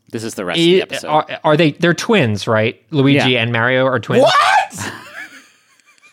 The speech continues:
Speaker 2: They're born at the same time.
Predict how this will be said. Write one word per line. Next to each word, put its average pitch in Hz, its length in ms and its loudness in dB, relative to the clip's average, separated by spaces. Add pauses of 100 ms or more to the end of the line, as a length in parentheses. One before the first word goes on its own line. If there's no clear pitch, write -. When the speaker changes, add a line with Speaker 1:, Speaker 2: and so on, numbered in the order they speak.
(880)
Speaker 2:
They're 160 140 2
born 165 360 2
at 175 100 2
the 165 100 0
same 165 260 0
time. 127 500 -2